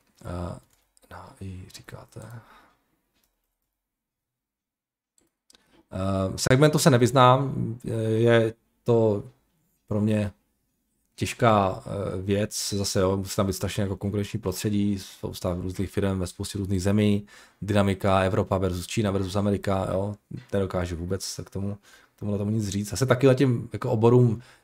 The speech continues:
většinou vyhýbám, protože tam bych musel jít fakt jako strašně jako do hloubky a,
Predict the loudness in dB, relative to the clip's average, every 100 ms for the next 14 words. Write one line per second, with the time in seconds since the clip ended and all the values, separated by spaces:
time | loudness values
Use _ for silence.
0 | _ 0 0 2 2 2 2 4 2 -2
1 | -2 0 -2 -6 _ _ _ -6 -2 -2
2 | -2 0 -2 0 -2 -2 -4 -6 -4 -2
3 | -2 -4 -4 -4 0 -2 -4 0 2